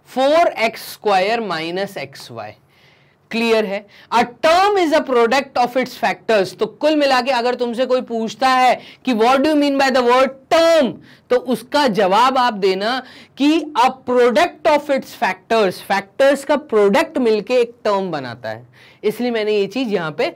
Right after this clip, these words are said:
लिखी है, आप इसको कॉपी में लिख लीजिए प्लीज,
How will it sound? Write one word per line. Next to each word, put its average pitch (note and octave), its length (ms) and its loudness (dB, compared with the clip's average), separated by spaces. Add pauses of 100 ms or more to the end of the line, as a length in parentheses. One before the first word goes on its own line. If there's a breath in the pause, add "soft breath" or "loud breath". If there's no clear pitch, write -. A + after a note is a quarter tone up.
(560 loud breath)
लिखी G#3 360 0
है, C#4+ 240 2 (120)
आप G#3+ 220 0
इसको A#3 260 -2
कॉपी G#3 360 0
में B3+ 140 0
लिख G3+ 260 -2
लीजिए D#3 300 -6
प्लीज, F3 340 -8